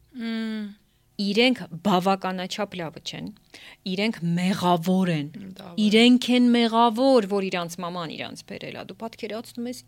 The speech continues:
Speaker 2: ինչա կատարվում այդ փոքրիկ ուղեղներում,
Speaker 1: Հա,
Speaker 2: այդ,
Speaker 1: այդ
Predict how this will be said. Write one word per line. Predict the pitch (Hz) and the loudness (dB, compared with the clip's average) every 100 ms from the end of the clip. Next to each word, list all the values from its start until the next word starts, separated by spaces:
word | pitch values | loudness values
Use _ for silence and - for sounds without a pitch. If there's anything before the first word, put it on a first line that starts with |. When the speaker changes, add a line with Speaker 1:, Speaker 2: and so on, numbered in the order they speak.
| - | -10
Speaker 2:
ինչա | 233 254 247 262 254 | -6 -6 -6 -6 -8
կատարվում | - - 233 233 226 233 | -10 -10 -8 -4 -4 -4
այդ | 240 - | -6 -8
փոքրիկ | - 226 226 - 240 | -10 -10 -10 -10 -10
ուղեղներում, | - 190 202 202 202 185 214 277 370 _ _ _ _ _ | -10 -10 -10 -8 -8 -8 -10 -12 -12 _ _ _ _ _
Speaker 1:
Հա, | 202 | -8
Speaker 2:
այդ, | 220 196 | 2 2
Speaker 1:
այդ | 202 180 170 | 2 -4 -8